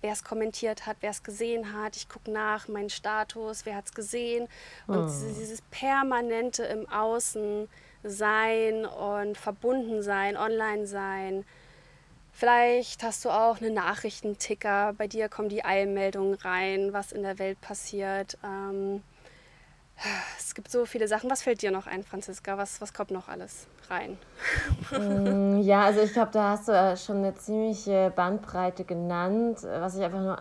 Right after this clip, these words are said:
Speaker 2: eins zu eins so unterschreiben kann. Es ist ja auch ein Anruf, es ist ja, glaub ich, allgemein dieses Gefühl, irgendwie dieses ständig erreichbar zu sein.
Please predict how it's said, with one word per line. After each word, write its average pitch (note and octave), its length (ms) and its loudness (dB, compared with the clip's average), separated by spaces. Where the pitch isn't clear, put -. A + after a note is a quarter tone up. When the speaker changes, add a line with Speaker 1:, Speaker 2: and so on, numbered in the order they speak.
Speaker 2:
eins G3+ 320 -4
zu G3+ 120 -4
eins C#3 800 -6
so F#3+ 760 0
unterschreiben F3+ 1300 -4
kann. G3+ 540 -4
Es G3 120 0
ist G#3 60 2
ja G#3+ 160 8
auch G3 80 0
ein A3 80 0
Anruf, G3+ 380 6
es G3 80 0
ist G3+ 60 -4
ja, A3 80 2
glaub G3+ 160 2
ich, - 180 -6
allgemein A3 400 4
dieses F#3+ 340 -4
Gefühl, B3 800 0
irgendwie G3+ 280 -2
dieses G#3 240 -6
ständig A3+ 360 -2
erreichbar - 760 -4
zu - 180 -12
sein. F3 540 -6